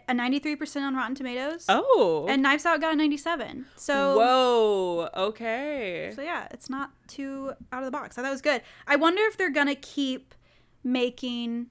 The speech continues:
Speaker 1: a Knives Out mystery stories. 'Cause I love 'em. I
Speaker 2: Yeah.
Speaker 1: love a whodunit. Like, that's fun.
Speaker 2: Same. I thought it was fun. I do like a whodunit. Um,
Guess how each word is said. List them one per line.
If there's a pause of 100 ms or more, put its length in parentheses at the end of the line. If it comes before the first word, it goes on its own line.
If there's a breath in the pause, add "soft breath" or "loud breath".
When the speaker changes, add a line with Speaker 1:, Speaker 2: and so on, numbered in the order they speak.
(120)
Speaker 1:
a
Knives
Out
mystery
stories.
'Cause
I
love
'em.
I
Speaker 2:
Yeah.
Speaker 1:
love
a
whodunit.
Like,
that's
fun.
Speaker 2:
Same.
I
thought
it
was
fun. (340 loud breath)
I
do
like
a
whodunit.
Um,